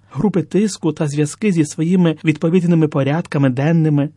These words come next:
може, і протиставними, але спільними у відсутності сопричастя. Йдеться про спотворення,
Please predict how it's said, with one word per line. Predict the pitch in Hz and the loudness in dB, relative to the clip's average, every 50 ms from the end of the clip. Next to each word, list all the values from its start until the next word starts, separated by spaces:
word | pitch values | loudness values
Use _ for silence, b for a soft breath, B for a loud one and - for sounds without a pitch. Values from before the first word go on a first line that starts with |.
| b b b | b b b
може, | 233 269 269 - 254 233 | 0 0 0 0 0 -2
і | 220 | -2
протиставними, | 190 185 - - 180 151 - - - 214 226 190 185 160 147 139 143 - | -4 -6 -4 -2 -4 -4 -4 -6 -4 -4 0 0 2 2 2 0 -2 -2
але | - 170 170 180 | -2 -2 -2 -2
спільними | 175 - - - 254 254 220 202 208 202 190 190 | -4 -6 -4 0 0 2 2 2 2 2 2 4
у | 190 185 175 160 | 2 2 0 0
відсутності | 170 156 - - 175 156 175 147 - - 156 127 | -2 -2 0 -2 0 0 0 -2 -2 -4 -6 -4
сопричастя. | - 143 - - - 123 - 127 127 135 - - - 139 123 - - _ _ _ | -4 -4 -4 -4 -6 -6 -6 -8 -8 -8 -10 -4 -4 -4 -4 -4 -8 _ _ _
Йдеться | - 143 143 233 247 - 190 180 | -4 -2 0 0 -2 -2 -4 -4
про | - 202 185 | -2 -4 -6
спотворення, | - - - 208 - - 226 220 202 165 147 131 127 123 | -4 -6 -8 -10 -6 -4 -2 -2 0 0 0 -2 -2 -4